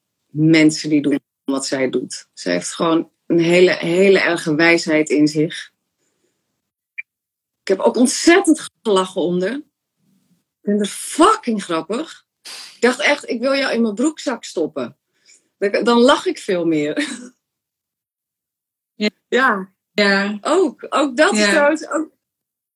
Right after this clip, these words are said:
Speaker 2: Ja, mijn vader die, ehm, dit is even iets persoonlijks, maar ik zat laatst een keer in de auto met mijn vader en toen belde zij.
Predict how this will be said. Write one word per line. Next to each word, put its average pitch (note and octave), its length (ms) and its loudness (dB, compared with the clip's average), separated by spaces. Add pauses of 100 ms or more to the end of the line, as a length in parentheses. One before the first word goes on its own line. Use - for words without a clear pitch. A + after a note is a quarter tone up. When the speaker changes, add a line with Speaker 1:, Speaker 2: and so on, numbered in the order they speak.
(140)
Speaker 2:
Ja, A#3 360 4
mijn B3 340 -4
vader D4 500 -2
die, C4+ 280 -6
ehm, B3+ 300 -6 (720)
dit A3 140 -6
is G#3 60 -8
even G#3 240 -4
iets G#3 140 -12
persoonlijks, A3 640 -4
maar G3+ 240 0
ik G#3+ 80 -6
zat A3 200 -6
laatst A3 260 -2
een - 60 -20
keer A3 120 -4
in G#3+ 60 -4
de G#3+ 60 -4
auto A#3 380 -2
met G#3+ 220 -8
mijn A3 160 -18
vader G#3+ 380 2
en G#3+ 160 -6
toen G#3 200 -8
belde G#3+ 320 -2
zij. G3+ 580 -4